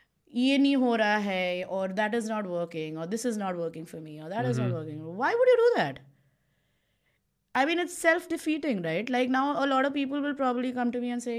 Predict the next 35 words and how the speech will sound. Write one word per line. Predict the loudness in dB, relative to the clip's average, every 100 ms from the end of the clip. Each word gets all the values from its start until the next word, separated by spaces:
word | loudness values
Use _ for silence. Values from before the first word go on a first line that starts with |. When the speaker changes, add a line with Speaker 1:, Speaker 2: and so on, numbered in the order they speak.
| -6
Speaker 1:
"Ki, | -10 -12 -18 -20
it's | -10 -6
easy | -4 -2
for | -2
you | -2 -4
to | -8
say." | -10 -14 _ _ _ _ _ 4
Hell | 6 6 4
no. | 4 2 0 -4 -20 -20 _
Speaker 2:
<laughs> | -2 4 6 6 4 2 -2 -6 -8 -8 -8 -8 2
Speaker 1:
Like, | 4 6 6
hell | 6 6 4
no. | 4 2 0 -2 -10 -20 -4 2
But | 2 0 -20 _ 4
isn't | 6 6 8 6
it? | 6 -2 -14 -20 _ _ _ _ _ _ _ _ _ _ _ _ _ _ _ -20 -20 -14 -2
It's | 0 2
just | 2 2 2
a, | 0
it's | 0 -4 -2
just, | -2 -4 -10
it | -4
takes | -2 -2 -6 -6 0
one | 2 0
snap | -2 0 2 2 -2
of |
a | -6
finger | -6 -4 -2 -2
to |
decide | -2 -4 -2 0 0 0 -4
that. | -6 -6 -16 _ _ _ _ _ _ _ _ _ -6
Am | -2
I | 0
gonna | 2
be | 2